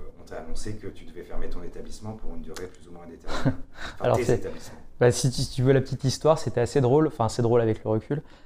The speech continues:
Speaker 2: Euh, en fait, on était avec Linda, on était au restaurant justement, pas dans notre restaurant, mais dans un restaurant parce qu'on adore manger et qu'on y va, euh, enfin, on y allait <laughs> régulièrement.
Speaker 1: Ouais.
Speaker 2: On était au restaurant, on mangeait, et cetera. C'était un samedi soir, je m'en souviens très bien. Et en fait, le, le, le, le,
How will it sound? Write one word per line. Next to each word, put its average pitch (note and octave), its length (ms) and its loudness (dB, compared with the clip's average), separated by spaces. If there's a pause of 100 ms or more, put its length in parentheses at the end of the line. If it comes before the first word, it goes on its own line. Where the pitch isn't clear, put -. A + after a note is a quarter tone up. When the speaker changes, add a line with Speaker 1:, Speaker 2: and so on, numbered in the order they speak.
(120)
Speaker 2:
Euh, A#2 260 4
en C3 80 2
fait, D#3+ 300 4
on B2 140 4
était A#2+ 160 4
avec B2+ 260 6
Linda, C3+ 380 8
on A#2 100 2
était A#2 200 4
au C#3 100 10
restaurant D3 400 8
justement, C#3 520 0
pas D3 120 8
dans B2+ 160 6
notre D3+ 220 6
restaurant, D3 280 4
mais C3+ 100 4
dans A2+ 220 2
un B2 40 4
restaurant B2+ 380 2
parce - 140 -8
qu'on G#2 280 -4
adore G#2+ 200 2
manger A2+ 460 2
et G#2 40 -2
qu'on - 380 -6
y G#2+ 80 0
va, A2 220 2
euh, G#2+ 120 -4 (180)
enfin, G#2+ 140 -2
on A2 120 4
y C3+ 100 8
allait C#3 240 8 (320)
<laughs> C#3+ 160 0 (100)
régulièrement. C3 540 6
Speaker 1:
Ouais. - 80 -10 (520)
Speaker 2:
On C3+ 60 6
était D3 160 8
au F3 80 12
restaurant, D#3 560 10
on C3+ 40 8
mangeait, C3 280 6
et C3+ 60 4
cetera. B2 360 6
C'était B2 280 0
un A2+ 80 2
samedi C#3 320 4
soir, C#3+ 240 6
je A2+ 80 2
m'en A2 60 0
souviens A2+ 220 -4
très B2+ 200 0
bien. B2+ 240 2 (340)
Et A2+ 60 2
en A2+ 80 2
fait, - 260 4
le, A2+ 160 4
le, A2 320 2
le, G#2+ 200 -2
le, A#2 260 -6